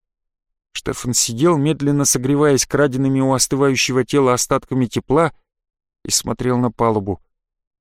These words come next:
Понемногу становилось светлее. Наверное, показалось солнце. Свет становился все ярче. Штефан ошеломленно наблюдал, как с палубы исчезают кровь и вода,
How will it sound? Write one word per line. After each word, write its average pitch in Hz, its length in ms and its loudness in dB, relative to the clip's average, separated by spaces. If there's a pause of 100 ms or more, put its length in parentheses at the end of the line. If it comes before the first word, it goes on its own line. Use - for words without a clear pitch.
(440)
Понемногу 143 540 2
становилось 139 800 -2 (420)
светлее. 117 800 -2 (760)
Наверное, 143 640 0 (200)
показалось 131 560 0
солнце. - 580 -2 (920)
Свет 139 420 0
становился 135 640 -2
все - 200 0
ярче. 131 540 -2 (760)
Штефан 120 480 -4 (160)
ошеломленно 120 640 -2
наблюдал, 120 580 0
как - 180 -6
с - 100 0
палубы 131 380 0
исчезают 123 540 0
кровь 147 440 0 (100)
и 117 60 -4
вода, 113 480 0